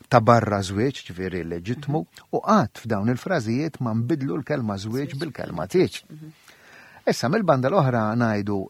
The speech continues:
Speaker 1: libsa tat-tieċ, il-kejk tat-tieċ, mistednina tat-tieċ, għandna tieċ, u lanqas hawn ma npartu l-kelma tieċ bil-kelma zew-,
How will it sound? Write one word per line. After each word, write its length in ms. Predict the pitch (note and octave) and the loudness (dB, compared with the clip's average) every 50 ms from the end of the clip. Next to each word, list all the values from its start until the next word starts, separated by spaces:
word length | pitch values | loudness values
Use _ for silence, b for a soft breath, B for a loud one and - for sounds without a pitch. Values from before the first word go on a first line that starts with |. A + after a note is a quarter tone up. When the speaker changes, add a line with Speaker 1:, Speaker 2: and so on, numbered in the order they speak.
| - G#2 | -6 -8
Speaker 1:
libsa 220 | F#2+ - - - F#2+ | -8 -6 -8 -10 -8
tat-tieċ, 640 | - G#2 G#2+ - _ - E3 D3+ A2+ F#2+ - - D#2+ | -6 -8 -8 -6 _ 0 2 2 0 0 -4 -8 -12
il-kejk 380 | E2+ - - G2 F#2 F2 - - | -14 -10 -8 -6 -6 -6 -6 -6
tat-tieċ, 540 | G#2+ G2+ - _ - D3+ C#3+ G#2+ - - F#2+ | -6 -6 -6 _ -6 -4 -4 -4 -4 -6 -8
mistednina 720 | F#2+ F2 - - G#2 G#2 A#2+ D#3 F3+ D#3 A2 G2 F2 D#2 | -8 -8 -8 -10 -8 -6 -4 -4 -2 -2 -2 -2 -4 -6
tat-tieċ, 400 | D#2 - - D#2 - - - - | -10 -12 -12 -12 -12 -12 -10 -8
għandna 300 | F2+ F2+ F2+ G2 G#2+ G#2+ A#2 | -6 -6 -4 -4 -4 -4 -4
tieċ, 380 | - F3+ F3+ A#2+ - - - - | -4 -4 -4 -4 -6 -8 -10 -6
u 120 | C3 C#3+ F#3 | -2 0 0
lanqas 340 | F#3 - - - - - | 0 0 -2 -6 -8 -6
hawn 220 | - - G2+ B2 C3+ | -6 -4 -4 -4 -4
ma 80 | D3 C#3 | -4 -6
npartu 320 | - - D2+ - - C#3+ | -6 -6 -8 -8 -8 -10
l-kelma 380 | C3 - - F2+ G#2+ B2+ B2 A2+ | -10 -8 -6 -6 -6 -6 -6 -6
tieċ 220 | - F#2+ F#2+ F#2+ A2 | -8 -8 -8 -8 -10
bil-kelma 400 | B2+ A#2+ - - - D2 - - | -10 -12 -12 -14 -14 -14 -14 -12
zew-, 220 | - G2+ - - | -10 -10 -12 -12